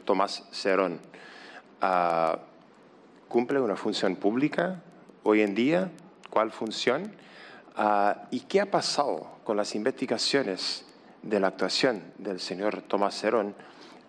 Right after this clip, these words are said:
Ah, el propio visitador de la P G R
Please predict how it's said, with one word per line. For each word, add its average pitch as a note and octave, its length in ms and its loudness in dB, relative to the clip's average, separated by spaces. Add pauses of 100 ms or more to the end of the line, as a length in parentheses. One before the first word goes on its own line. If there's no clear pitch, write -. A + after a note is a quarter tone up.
Ah, F2 380 2
el F#2 160 2
propio A#2+ 400 2
visitador G2 720 2 (400)
de F#2+ 140 -2
la D#2+ 140 -2
P G#2 160 0
G - 140 -6
R G2+ 500 0